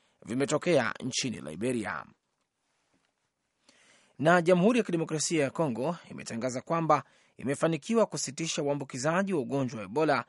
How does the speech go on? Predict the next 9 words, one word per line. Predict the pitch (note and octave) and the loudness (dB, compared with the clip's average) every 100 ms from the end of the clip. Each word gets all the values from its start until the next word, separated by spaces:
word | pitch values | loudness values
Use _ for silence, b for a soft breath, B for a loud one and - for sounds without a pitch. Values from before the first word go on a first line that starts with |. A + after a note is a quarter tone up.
| _ _ _ | _ _ _
ulioanza | - E2+ A2 C#3 D#3+ C#3+ | -14 -4 2 2 2 2
mwezi | D3+ C#3+ B2+ | 0 -2 -4
Agosti | G#2+ D#3+ D#3+ - B2+ - _ _ - | -2 0 0 -2 -4 -6 _ _ -8
na | A#2+ | -6
kusababisha | - C#3+ D3+ D3 C3 | -2 0 0 -2 0
vifo | D3+ E3 C#3+ | 0 -2 -2
vya | B2+ C3 | -2 -2
watu | A#2+ - | -2 -8
hamsini. | A2 G#2 - B2+ G2+ - | -10 -8 -6 -6 -8 -12